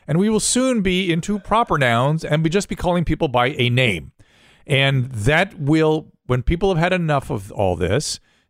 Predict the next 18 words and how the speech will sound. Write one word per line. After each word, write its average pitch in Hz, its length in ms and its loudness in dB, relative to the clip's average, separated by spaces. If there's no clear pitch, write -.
this 143 340 -2
is 175 140 -4
the 185 120 0
beginning 165 720 -2
of 120 160 -6
the 123 100 0
rational 120 400 0
revolution, 107 460 -2
everybody. 82 500 -6
If - 160 -4
we're 127 120 0
gonna 165 140 2
start 170 340 -2
using 147 400 -2
nouns 131 640 2
instead 127 260 -4
of 117 140 -4
pronouns 143 640 -2